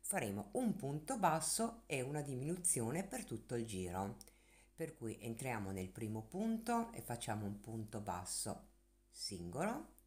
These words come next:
poi entriamo nella costina davanti del prossimo punto, nella costina davanti del punto dopo, prendiamo il filo, passiamo attraverso queste due costine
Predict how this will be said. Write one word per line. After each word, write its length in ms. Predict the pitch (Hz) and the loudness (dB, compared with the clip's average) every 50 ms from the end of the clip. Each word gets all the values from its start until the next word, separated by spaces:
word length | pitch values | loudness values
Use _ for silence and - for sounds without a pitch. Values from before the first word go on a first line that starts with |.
| _ _ - _ _ _ _ _ _ - - _ _ _ _ _ _ _ _ | _ _ -20 _ _ _ _ _ _ -20 -20 _ _ _ _ _ _ _ _
poi 240 | - 240 226 - - | -6 -4 -4 -2 -2
entriamo 680 | 151 135 131 - 123 117 104 98 87 85 85 85 85 - | -4 -6 -4 -4 -2 0 0 0 0 0 0 -2 -2 0
nella 320 | 117 117 120 117 120 120 | 0 2 2 2 2 0
costina 680 | - - 151 147 - - - - 185 214 233 262 240 - | 0 0 4 6 6 6 6 6 4 4 4 4 4 4
davanti 800 | - 143 123 113 110 101 95 92 92 92 - - - 98 - - | 4 4 6 6 4 4 2 0 0 -2 -4 -6 -6 -6 -6 -4
del 200 | - 113 107 101 | -2 0 0 0
prossimo 640 | - - 170 185 202 202 - - 180 160 151 139 - | 2 4 6 6 6 6 6 4 4 4 2 2 0
punto, 800 | - - 101 95 92 90 90 - - 147 165 202 226 262 - - - - - _ _ _ _ - - - - - - - - - - - - - - _ _ | -4 -6 -6 -4 -4 -4 -4 -4 0 0 2 2 0 -2 -6 -12 -16 -20 -20 _ _ _ _ -20 -20 -20 -20 -20 -20 -20 -20 -20 -20 -20 -20 -20 -20 _ _
nella 280 | - 156 151 139 135 123 | -4 -2 0 0 0 0
costina 540 | - - 147 135 - - - 143 143 135 127 | -2 -2 -4 -2 -2 -2 -2 0 0 0 2
davanti 840 | 127 127 120 120 110 98 95 92 92 - - - - 90 - - - | 2 2 4 4 4 4 2 0 -2 -4 -8 -10 -8 -8 -8 -8 -6
del 200 | 80 113 107 101 | -4 -4 -4 -4
punto 500 | - - - 95 92 92 90 - - 104 | -4 -6 -6 -4 -4 -4 -4 -6 -6 -4
dopo, 800 | - - 80 76 156 - - - 185 202 226 302 269 226 - - - - _ _ _ _ _ _ - - - - - - - _ _ - | -2 -2 -2 -2 -2 -6 -6 -2 0 0 0 0 -4 -10 -14 -18 -20 -20 _ _ _ _ _ _ -20 -20 -20 -20 -20 -20 -20 _ _ -8
prendiamo 540 | - 247 262 233 185 147 117 110 110 113 | -6 -2 0 2 4 4 4 4 2 2
il 80 | 113 113 | 0 0
filo, 380 | 113 - - 113 101 98 98 92 | 0 -2 -2 0 0 0 0 -2
passiamo 640 | - 107 110 - - 117 101 92 95 95 - - | 0 0 0 2 2 2 2 2 2 0 -4 -4
attraverso 720 | - - 233 - 180 147 120 - 113 104 104 107 - - - | -2 -2 -2 0 0 0 2 2 2 0 2 0 -2 -2 -2
queste 320 | - - 113 107 - - 107 | -4 -6 -4 -2 -2 -2 -2
due 220 | 92 95 95 - | 0 0 -2 0
costine 840 | - - 202 202 - - - 156 131 139 151 180 220 254 320 - - | 0 0 2 2 2 2 0 -2 -2 0 0 0 0 0 -2 -8 -14